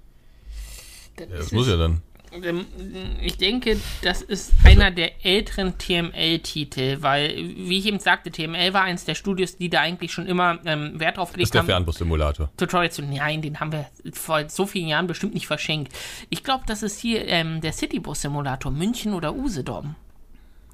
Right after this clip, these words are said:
Speaker 1: Wahrscheinlich München, den gibt's, ja doch, den gibt's bei Steam, ja.
Speaker 2: Und es ist Notruf. Weil es gab, glaub ich, äh, immer mal,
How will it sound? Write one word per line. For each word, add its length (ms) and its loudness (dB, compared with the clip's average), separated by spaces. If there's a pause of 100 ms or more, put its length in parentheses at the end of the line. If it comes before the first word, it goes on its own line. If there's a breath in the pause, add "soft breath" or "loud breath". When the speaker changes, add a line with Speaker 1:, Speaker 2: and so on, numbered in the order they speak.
Speaker 1:
Wahrscheinlich 420 0
München, 680 0 (100)
den 240 -2
gibt's, 340 -10
ja 200 0
doch, 200 -2
den 140 -4
gibt's 180 -6
bei 140 -6
Steam, 260 -6
ja. 80 4
Speaker 2:
Und 80 6
es 140 0
ist 160 -2
Notruf. 640 0 (1500)
Weil 140 4
es 160 -6
gab, 240 2
glaub 240 2
ich, 260 -8
äh, 720 -8
immer 160 4
mal, 260 4